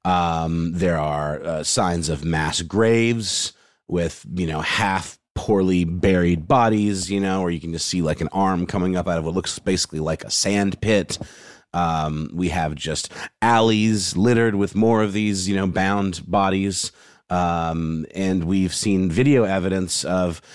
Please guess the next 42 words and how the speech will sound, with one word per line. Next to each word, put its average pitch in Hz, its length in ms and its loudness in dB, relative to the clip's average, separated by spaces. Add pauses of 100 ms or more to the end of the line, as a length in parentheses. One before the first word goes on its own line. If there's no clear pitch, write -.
(220)
uh, 85 180 0
it 95 60 2
was, 92 420 0
there 104 160 0
was 95 120 0
a, 87 140 0
there's 90 200 0
a 87 40 -4
tactical, 123 760 0 (260)
uh, 87 240 2
a 98 60 2
road 95 640 4
that, 87 200 0
that 82 180 -2
fr-, 92 240 -8
from 95 260 -6
now, 104 160 0
now 101 180 -2
I'm 87 220 -2
blanking 90 340 2
on 87 120 2
the 85 40 2
name 85 220 2
of 73 80 -2
it, 76 100 -4
Ben, 80 200 0
you 85 80 2
might 82 160 -2
be 82 80 -4
able 80 100 0
to 76 60 -2
help 80 160 -2
me, 78 80 -2
but 76 160 -4
there's 76 180 -2
a 76 40 -4
very 98 240 2
important 87 460 0 (280)
road 92 480 4
that 80 120 -2
leads 90 640 2 (160)
to, 90 540 2